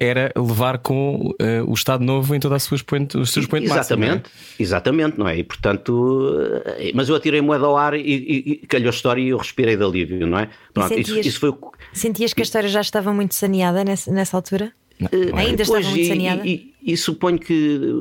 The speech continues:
Speaker 2: estu-, não, tinha uma ideia provavelmente errada, porque viu-se a seguir ao vinte e cinco de Abril pela,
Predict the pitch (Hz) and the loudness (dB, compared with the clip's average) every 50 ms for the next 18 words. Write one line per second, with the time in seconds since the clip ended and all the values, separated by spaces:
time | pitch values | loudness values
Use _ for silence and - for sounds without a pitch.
0 | - - 135 - - - 143 131 - 156 151 151 156 - - - 175 185 180 165 | -2 -4 -4 -4 -4 -4 -4 -2 0 0 2 2 2 0 0 0 0 2 2 2
1 | 160 151 143 127 131 127 123 117 127 131 135 135 120 127 131 131 131 107 127 123 | 2 2 2 4 4 2 2 2 0 0 0 0 2 2 2 0 0 0 0 -2
2 | - 120 123 139 143 147 - - - 107 - 117 110 110 104 95 110 123 123 110 | 0 0 0 0 -2 -4 -6 -8 -10 -6 -2 -2 0 0 0 0 0 0 0 0
3 | - - - 104 101 95 - - 85 107 101 - - 104 104 98 101 104 - - | -2 -4 -2 -2 -2 -2 -4 -4 -4 -4 -4 0 0 0 0 0 -2 -4 -4 -4
4 | 90 98 92 92 101 110 131 131 - 104 98 98 95 92 92 | -2 -2 -2 0 0 0 0 0 0 0 0 2 2 0 0